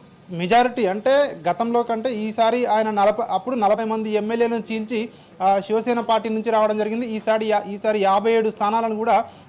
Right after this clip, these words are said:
ఆ, షిండే శివసేన దక్కించుకోవడం జరిగింది. అదేవిధంగా ఇటు బీజేపీ సింగిల్ లార్జెస్ట్ పార్టీగా ఉంది. మరి అంటే బీజేపీ దేవేంద్ర ఫడ్నవీస్, ప్రస్తుతం ముఖ్యమంత్రిగా కొనసాగుతూ ఉన్నటువంటి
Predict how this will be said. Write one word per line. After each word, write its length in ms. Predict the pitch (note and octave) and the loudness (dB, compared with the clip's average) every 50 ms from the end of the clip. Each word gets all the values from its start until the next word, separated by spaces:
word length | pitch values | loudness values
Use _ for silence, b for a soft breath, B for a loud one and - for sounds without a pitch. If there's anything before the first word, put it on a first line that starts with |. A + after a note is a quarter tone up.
| - F3 | -6 -4
ఆ, 140 | F3+ F#3 | -2 -2
షిండే 440 | F3+ F#3 - A3+ A3 A3+ B3+ B3+ A#3+ | -2 -2 -4 -2 0 2 4 2 2
శివసేన 560 | B3 B3 A3+ A3+ A3 A#3+ A#3 A3+ A3+ G3+ A3 G#3+ B B B - - | 2 0 -4 -2 -2 -2 0 0 0 0 0 -2 B B B -2 0
దక్కించుకోవడం 540 | A3 A3+ A#3 C#4+ B3 B3+ C4 B3+ B3 A#3+ | 0 2 2 0 -2 0 2 2 4 4
జరిగింది. 340 | A#3 G#3+ F#3 E3+ D3+ C#3 D#3+ | 2 0 0 -2 -6 -6 -6
అదేవిధంగా 680 | - G3 A3 A#3+ A#3+ A#3+ A#3+ B3 B3 A3 G3+ A#3 B B B B B - | -2 0 2 2 2 0 0 2 2 4 4 2 B B B B B -8
ఇటు 100 | F#3+ G#3 | -6 -4
బీజేపీ 460 | G3+ D#3 G#3+ A#3 A3 C4 B3+ A3 C4 | -2 -2 -2 0 0 0 0 0 -2
సింగిల్ 340 | A#3+ - A3+ A3 A3 A#3+ A#3+ | -6 -4 -4 -2 -2 0 2
లార్జెస్ట్ 440 | A#3 A#3 A3+ G3 A3+ A#3 A#3 - - | 2 2 2 0 -2 -6 -6 -2 0
పార్టీగా 380 | A#3 A3+ A3+ A3+ A3+ A3 A3 A3 | 0 0 0 0 2 2 2 2
ఉంది. 220 | G#3+ A3 A#3 B3 | 2 0 -2 -2
మరి 300 | A#3 A#3 A3 A3+ A3 G#3 B B B B - | -2 0 0 0 0 -2 B B B B -6
అంటే 140 | G3+ G#3 B3 | -4 -2 -2
బీజేపీ 640 | F3+ D3 F#3 G#3+ A#3 G#3+ B3+ C4 B3+ B3+ B3+ C4 B3+ | -2 -2 -4 -4 0 2 2 2 2 2 0 -4 -2
దేవేంద్ర 460 | F3+ G3 G#3+ A3 A#3+ B3 A#3 A#3+ A#3+ | 0 2 2 4 4 4 2 2 2
ఫడ్నవీస్, 440 | G#3+ A3+ G#3+ G#3+ G#3 F3+ D3+ C#3+ - | 2 2 0 0 -2 -4 -6 -6 -4
ప్రస్తుతం 300 | F#3+ G3 F#3 - G#3+ B3+ - _ _ _ _ _ - | -4 -4 -4 -4 -8 -8 -8 _ _ _ _ _ -16
ముఖ్యమంత్రిగా 480 | A#3+ A#3 - B3 A#3+ A3 A#3+ A#3+ A#3+ A#3 | -10 -6 -4 -4 -4 -2 0 0 0 0
కొనసాగుతూ 500 | A#3 A#3 A3 G#3+ G#3+ A3+ A3 A3 A3 A3+ | 0 -2 -4 0 2 2 2 2 2 0
ఉన్నటువంటి 520 | A3 G#3+ G#3+ G#3 G#3+ A3 G#3+ A#3 A3+ A3 | 0 0 0 -2 -2 -2 -2 -4 -4 -6